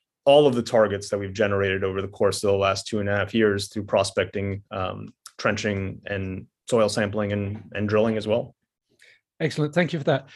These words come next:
Speaker 2: Um, and just to sort of underscore the high-grade nature of, uh, what you have, uh, one of the drilling highlights that you, uh, reported this morning, two meters grading forty-three point seven grams per ton gold with, uh, twenty-four, twenty-five grams a ton silver in there as well.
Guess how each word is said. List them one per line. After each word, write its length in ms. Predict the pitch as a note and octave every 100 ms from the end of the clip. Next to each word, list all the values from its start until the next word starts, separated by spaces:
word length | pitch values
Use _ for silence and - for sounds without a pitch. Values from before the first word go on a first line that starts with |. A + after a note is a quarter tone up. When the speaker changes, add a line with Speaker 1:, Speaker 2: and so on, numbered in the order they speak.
| - _
Speaker 2:
Um, 180 | F3 E3+
and 180 | F3+ C#3
just 240 | A#3 G#3+ -
to 120 | F#3+
sort 220 | - F3
of 60 | F3+
underscore 580 | F3 D#3 - - E3
the 100 | D#3
high-grade 600 | D3 - D#3 D3 D#3 C#3+
nature 560 | C#3+ D3+ D3+ - C#3+ B2+
of, 320 | D#3 D3 C3+ -
uh, 240 | C#3 B2+
what 240 | B2 C#3+ D#3+
you 120 | C3
have, 340 | A2 D3+ C3+ G#2+ -
uh, 220 | C3 C3
one 260 | D#3 D#3
of 60 | D3
the 60 | C3
drilling 260 | D#3 D3
highlights 460 | C3 D3 C#3 C3+ C3+
that 80 | -
you, 100 | D3 _ _ _ _
uh, 80 | C3
reported 420 | A#2+ - C#3+ B2+
this 180 | A#2+ -
morning, 400 | C#3 C#3+ C#3 B2 - - _
two 160 | - D#3
meters 320 | D3+ C#3+ B2+
grading 300 | D3 C3+ B2+
forty-three 540 | - D3+ C3+ B2+ C#3+
point 220 | C3 C3+
seven 280 | C3 D3 C3+
grams 280 | C3+ C3+ B2+
per 80 | -
ton 220 | B2+ A#2+
gold 340 | C#3 C3+ C3
with, 220 | A#2+ B2 B2
uh, 180 | B2 A2+
twenty-four, 480 | - C3+ B2+ C#3+ C3
twenty-five 480 | - B2+ - B2+ -
grams 240 | B2+ A#2
a 40 |
ton 220 | B2+ C3 A#2
silver 400 | - C#3+ - G#2 - - _ _
in 200 | D#3 C#3+
there 220 | C#3+ C3
as 160 | C3 C3+
well. 260 | D#3 C3